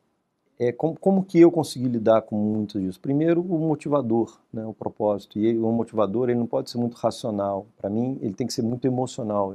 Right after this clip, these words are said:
Você tem que ter uma paixão. Então, a disciplina de seguir adiante, ela é resultado, e eu costumo falar isso com o meu, meu time, as, os times que eu,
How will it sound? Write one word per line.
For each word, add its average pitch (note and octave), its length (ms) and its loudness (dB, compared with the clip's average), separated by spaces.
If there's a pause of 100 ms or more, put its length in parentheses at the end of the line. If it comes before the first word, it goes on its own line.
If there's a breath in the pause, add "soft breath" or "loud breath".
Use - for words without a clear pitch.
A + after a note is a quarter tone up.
Você - 140 -8
tem G#2 100 -16
que - 60 -14
ter C3 60 -2
uma A#2+ 100 -2
paixão. A#2 540 -6 (1700)
Então, G#2+ 380 -4
a B2+ 80 0
disciplina E3+ 600 2
de - 80 -4
seguir B2+ 220 2
adiante, A#2+ 680 2 (300)
ela G#2+ 140 4
é G2+ 40 2
resultado, A#2 800 0
e G2+ 40 0
eu G#2 80 0
costumo G2+ 400 -10
falar G2+ 280 -2
isso F#2+ 140 -8
com G2+ 80 -8
o G2 40 -4
meu, F#2+ 120 -6 (200)
meu F#2+ 160 -6
time, A2+ 340 -6
as, - 220 -10
os - 120 -20
times F#2+ 320 -8
que - 80 -16
eu, F#2 120 -8